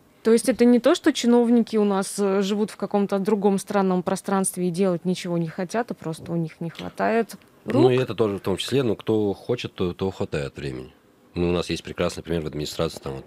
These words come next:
Speaker 2: ну, в этой же архитектуре, там есть, э, город Ян Винамина, которая при всей своей занятости умудряется найти время на организацию урбанфорумов, да, на какие-то, э,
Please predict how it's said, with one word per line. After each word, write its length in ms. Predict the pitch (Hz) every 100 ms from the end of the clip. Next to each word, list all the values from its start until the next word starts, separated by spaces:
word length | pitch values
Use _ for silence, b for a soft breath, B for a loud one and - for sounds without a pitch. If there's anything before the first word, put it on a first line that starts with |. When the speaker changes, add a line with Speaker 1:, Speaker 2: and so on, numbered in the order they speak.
| _
Speaker 2:
ну, 80 | 71
в 80 | 69
этой 160 | 76 -
же 80 | 76
архитектуре, 460 | - 76 - 78
там 180 | 73 69
есть, 260 | 65 - -
э, 260 | 67 67 67
город 320 | 90 107 92 90
Ян 160 | 85
Винамина, 460 | 78 82 82 82 76
которая 340 | - 80 76
при 140 | - 76
всей 200 | - 78
своей 200 | - 71
занятости 720 | 78 78 76 - - 73 71 B B
умудряется 680 | 80 78 76 80 80 - 80
найти 260 | 76 76 80
время 260 | 76 80 73
на 100 | 76
организацию 460 | 71 78 92 - 80
урбанфорумов, 580 | 78 73 80 80 71 71
да, 220 | 80 78
на 100 | 71
какие-то, 640 | 69 - 76 71 78 73 B B B B
э, 480 | 76 76 73 73